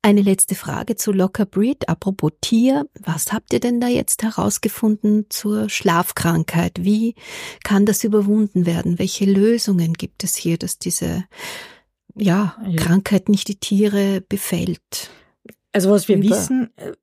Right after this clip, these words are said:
Speaker 2: in, in, es gibt in Burkina Faso, es gibt verschiedene Rinderrassen und es gibt eben eine Rinderrasse, wo man weiß, dass sie resistent oder tolerant gegenüber dieser Krankheit ist, weil sie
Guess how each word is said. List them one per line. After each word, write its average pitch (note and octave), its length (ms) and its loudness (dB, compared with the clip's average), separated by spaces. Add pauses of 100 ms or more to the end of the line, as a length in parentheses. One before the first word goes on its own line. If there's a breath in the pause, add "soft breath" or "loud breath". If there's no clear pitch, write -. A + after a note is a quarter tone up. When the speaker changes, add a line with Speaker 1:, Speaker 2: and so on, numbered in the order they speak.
(160)
Speaker 2:
in, G#3 300 6
in, G3 260 -2 (260)
es - 200 -6
gibt G#3+ 200 -2
in F3+ 120 0
Burkina F#3 340 2
Faso, F3 220 -2
es D#3+ 60 -8
gibt - 140 -10
verschiedene C4 560 0
Rinderrassen C4 760 -2 (560 soft breath)
und F3+ 100 -2
es F3+ 180 0
gibt G3+ 300 -2
eben F3+ 160 2
eine F#3+ 340 2
Rinderrasse, G3 760 2
wo F3 80 -2
man E3+ 240 0
weiß, D#3 420 -2
dass - 380 -2
sie G3 240 2 (520 soft breath)
resistent F3 920 -2
oder E3 380 0
tolerant E3+ 680 2
gegenüber G3+ 380 4
dieser G3+ 260 -2
Krankheit F#3 540 -4
ist, F#3+ 260 -4
weil D#3 140 -2
sie E3+ 320 -4